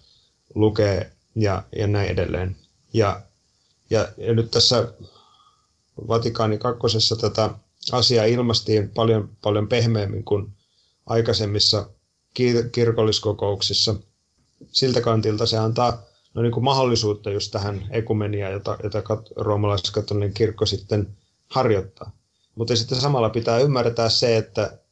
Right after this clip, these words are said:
että mitään näitä, tuota, vanhoja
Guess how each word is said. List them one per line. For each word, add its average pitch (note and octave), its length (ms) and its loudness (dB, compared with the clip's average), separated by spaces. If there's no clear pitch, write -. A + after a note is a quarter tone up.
että A#2 200 -2
mitään A2 720 -2
näitä, A#2 420 0
tuota, A2 560 0
vanhoja A2 560 0